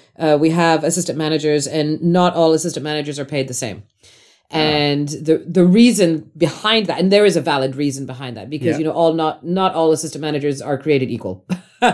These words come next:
Speaker 2: Okay.
Speaker 1: And you have people who have been assistant managers for five weeks,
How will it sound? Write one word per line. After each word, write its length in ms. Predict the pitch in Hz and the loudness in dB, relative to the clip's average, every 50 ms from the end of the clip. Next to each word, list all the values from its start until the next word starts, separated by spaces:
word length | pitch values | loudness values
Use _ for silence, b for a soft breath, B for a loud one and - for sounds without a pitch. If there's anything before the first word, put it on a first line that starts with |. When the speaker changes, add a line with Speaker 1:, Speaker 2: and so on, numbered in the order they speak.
| - - | 0 -4
Speaker 2:
Okay. 320 | 147 135 147 131 147 175 175 | -4 -2 -2 -2 -2 -2 -2
Speaker 1:
And 160 | 180 175 180 | -2 0 2
you 100 | 175 170 | 2 2
have 260 | 170 175 170 165 170 | 2 2 0 -2 0
people 300 | - 233 226 220 220 190 | -2 -2 -2 0 0 0
who 60 | 175 | 2
have 160 | 180 170 165 - | 2 2 0 0
been 100 | 175 160 | -4 -6
assistant 300 | 156 170 160 - - 147 | -6 -8 -10 -12 -12 -10
managers 500 | 165 160 160 156 151 156 156 156 143 - 123 | -8 -6 -6 -2 0 0 0 0 -2 -6 -16
for 420 | - - 156 147 147 147 147 147 135 | -8 -6 -4 -2 0 0 0 -2 -2
five 220 | 143 156 147 139 | -4 -6 -6 -4
weeks, 360 | 170 277 320 311 - - - | -2 -2 -4 -4 -4 -8 -10